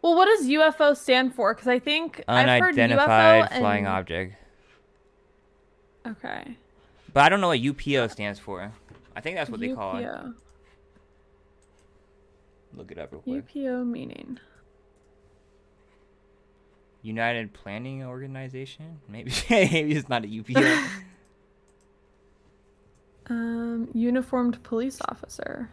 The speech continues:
Speaker 1: I don't
Speaker 2: Yeah,
Speaker 1: think
Speaker 2: maybe,
Speaker 1: so.
Speaker 2: uh, maybe it's not a U P O. I'm gonna
Speaker 1: Well,
Speaker 2: look up
Speaker 1: I was
Speaker 2: new
Speaker 1: just seeing
Speaker 2: definition.
Speaker 1: something. I just saw something. It was about U F O and then U, I,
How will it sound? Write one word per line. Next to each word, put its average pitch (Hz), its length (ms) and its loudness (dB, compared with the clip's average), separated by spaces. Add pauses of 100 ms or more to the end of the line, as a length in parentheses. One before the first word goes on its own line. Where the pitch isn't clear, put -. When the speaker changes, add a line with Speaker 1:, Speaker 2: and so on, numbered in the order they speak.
(200)
Speaker 1:
I - 40 -14
don't 240 100 -8
Speaker 2:
Yeah, 156 220 6
Speaker 1:
think 143 80 6
Speaker 2:
maybe, 180 380 2
Speaker 1:
so. 170 40 2
Speaker 2:
uh, 165 240 6
maybe 175 180 -2
it's 160 120 -6
not 147 140 0
a 139 40 -6
U 120 100 -4
P 107 220 -6
O. 95 240 -4 (1300)
I'm - 100 -12
gonna - 160 0
Speaker 1:
Well, 359 120 6
Speaker 2:
look 311 80 6
up 165 140 4
Speaker 1:
I 208 120 6
was 427 180 8
Speaker 2:
new 254 140 0
Speaker 1:
just 254 60 -2 (140)
seeing 320 220 2
Speaker 2:
definition. - 140 -6
Speaker 1:
something. 254 760 2 (720)
I - 100 -4
just 311 140 -8
saw 302 140 -2
something. 277 260 0
It 262 40 4
was 240 220 2
about 233 600 2 (500)
U 240 340 2
F 330 200 6
O 330 340 8
and 254 100 2
then 240 280 2
U, 254 840 -2
I, 233 240 0